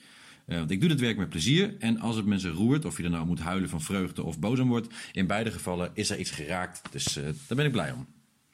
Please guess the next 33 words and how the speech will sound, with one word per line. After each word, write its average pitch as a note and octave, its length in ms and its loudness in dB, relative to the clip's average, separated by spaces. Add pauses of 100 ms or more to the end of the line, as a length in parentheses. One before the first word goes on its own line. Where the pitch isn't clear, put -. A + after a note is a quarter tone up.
(460)
Nu C3+ 160 6
is D#3 140 4
er C#3 80 4
natuurlijk B2 460 2
ook C3+ 140 2
wel G#2 100 0
iets G#2 140 0
dat F#2+ 120 -2
mij F#2+ 140 4
een F#2 120 2
doorn G2 200 4
in F2+ 60 4
het E2 180 -2
oog G2 240 0
is. - 320 -2
En F#2 200 4
dat F#2 180 0
is G2+ 180 -2
namelijk F2 360 2
het F2+ 100 -2
idee G#2 320 2
dat - 120 -4
een F#2 80 2
fictief B2+ 400 0
verhaal A2 400 -2
de F#2+ 80 2
moeite B2+ 380 6
niet G2+ 140 6
meer F2 120 2
loont E2 300 0
om E2+ 120 0
te F2+ 80 -2
luisteren. F#2 520 -2